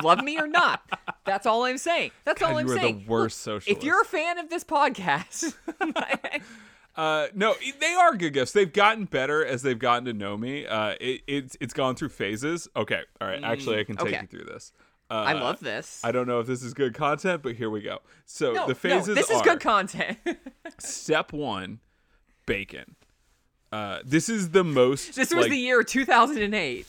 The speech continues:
Speaker 1: <laughs>
Speaker 2: No, exactly. But, like, this, this really was, like, uh, the earliest phases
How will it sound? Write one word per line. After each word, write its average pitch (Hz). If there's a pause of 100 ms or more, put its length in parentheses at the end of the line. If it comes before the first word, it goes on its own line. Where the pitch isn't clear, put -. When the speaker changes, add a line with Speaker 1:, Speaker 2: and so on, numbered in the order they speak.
Speaker 1:
<laughs> 233
Speaker 2:
No, 320
exactly. 220
But, 170
like, 170
this, 196
this 170
really 175
was, 131
like, 117
uh, 120
the 135
earliest 156
phases 110